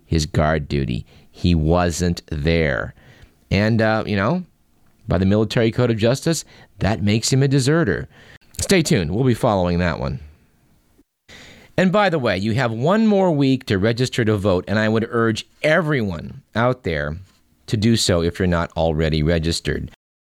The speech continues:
Apathy is something that, uh, the powers that be, the, uh, the people that need to get voted out are counting on.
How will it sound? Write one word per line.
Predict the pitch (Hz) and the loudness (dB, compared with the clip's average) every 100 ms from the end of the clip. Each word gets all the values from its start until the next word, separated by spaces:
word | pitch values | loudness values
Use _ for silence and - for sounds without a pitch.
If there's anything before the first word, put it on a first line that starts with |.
| _ - | _ -6
Apathy | 131 156 156 160 151 | -4 -4 -4 -2 0
is | 117 | -2
something | - 147 135 135 120 | -2 -2 -2 -2 0
that, | 113 101 - | -2 -2 -2
uh, | 110 101 95 | 0 0 0
the | 85 | -4
powers | 92 - 127 131 127 117 | -6 -4 -2 0 0 -2
that | 101 95 | -4 -4
be, | 107 127 131 135 131 | 0 0 2 0 0
the, | 104 101 95 | 0 0 0
uh, | 92 90 92 | 0 0 0
the | 87 | -2
people | 80 123 117 | -2 -2 0
that | 104 101 | 0 2
need | 107 101 | 0 2
to | |
get | 98 92 | 0 0
voted | 98 113 104 | 0 0 0
out | 110 113 - | 0 -2 -4
are | 107 | -8
counting | - 170 180 117 73 73 _ | -6 -2 0 -2 -6 -12 _
on. | - 62 50 | -8 -6 -8